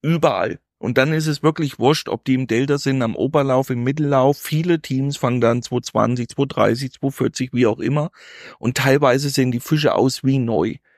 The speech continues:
Da ist keine Schramme, kein gar nichts. Und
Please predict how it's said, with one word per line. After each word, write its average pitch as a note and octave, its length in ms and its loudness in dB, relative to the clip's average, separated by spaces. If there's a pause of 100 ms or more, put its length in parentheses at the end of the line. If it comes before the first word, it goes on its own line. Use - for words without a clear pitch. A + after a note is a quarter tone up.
(880)
Da - 80 2
ist - 240 0
keine D3+ 320 2
Schramme, D3+ 480 0
kein C3+ 360 -2
gar C3 260 0
nichts. - 560 -6
Und C#3 400 -2